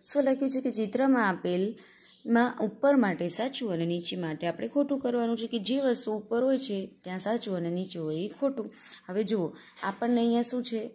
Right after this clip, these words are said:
કે વાંદરો ઝાડ ઉપર છે તો સાચું છે અને ઝા-, વાંદરો ઝાડ નીચે છે તો ખોટું છે.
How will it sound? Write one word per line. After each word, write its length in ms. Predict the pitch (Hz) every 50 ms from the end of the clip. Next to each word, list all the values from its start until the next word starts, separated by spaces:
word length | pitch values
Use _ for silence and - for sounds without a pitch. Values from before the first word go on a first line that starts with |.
| - -
કે 60 | 202
વાંદરો 560 | 175 175 170 170 170 180 196 208 208 233 240
ઝાડ 320 | 202 180 185 185 190 196
ઉપર 440 | - - 185 - - 180 170 160 147
છે 160 | - - -
તો 120 | - - 196
સાચું 440 | - - 240 240 240 - 226 208 208
છે 260 | - - 180 180 175
અને 240 | 170 175 175 175 156
ઝા-, 200 | - 180 170 165
વાંદરો 380 | 165 165 165 170 175 190 208
ઝાડ 240 | 185 175 180 175 180
નીચે 300 | 196 208 214 - 226 202
છે 120 | 165 170
તો 140 | 170 170 -
ખોટું 360 | - - 233 233 233 240 233
છે. 240 | 208 202 208 208 -